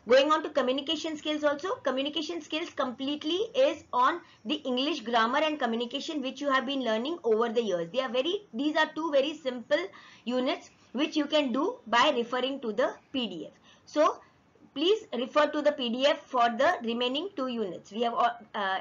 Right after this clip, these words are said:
with this we end our, uh, series on employability skills. We have covered green skills, we have covered, uh, the self-management skills as well as entrepreneurial skills,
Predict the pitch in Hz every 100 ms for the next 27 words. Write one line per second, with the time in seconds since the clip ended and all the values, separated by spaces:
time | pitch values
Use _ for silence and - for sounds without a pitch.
0 | 202 254 233 359 349 359 247 247 302 -
1 | 262 247 302 330 - - - 220 240 220
2 | 262 247 277 302 - 247 262 339 - -
3 | 233 220 254 247 254 277 269 - 269 320
4 | 269 240 233 - 208 220 269 262 214 226
5 | 262 - 294 349 - - _ _ 233 254
6 | - 247 247 269 - 208 208 202 196 190
7 | 196 202 196 220 226 269 254 262 226 269
8 | 285 - 294 392 - 240 226 233 254 349
9 | - 220 247 247 240 233 233 240 - 269
10 | 440